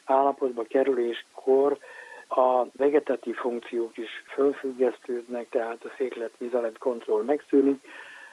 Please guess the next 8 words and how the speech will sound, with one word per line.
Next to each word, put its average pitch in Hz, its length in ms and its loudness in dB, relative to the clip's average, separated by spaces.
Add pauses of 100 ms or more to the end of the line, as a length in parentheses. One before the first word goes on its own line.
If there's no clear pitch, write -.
(180)
ami 139 380 2
ugye 131 360 2
szintén 131 380 -4
egy 117 100 -8
látványos 120 760 -4 (180)
része 139 480 6
a 117 160 -6
történetnek. 120 920 -8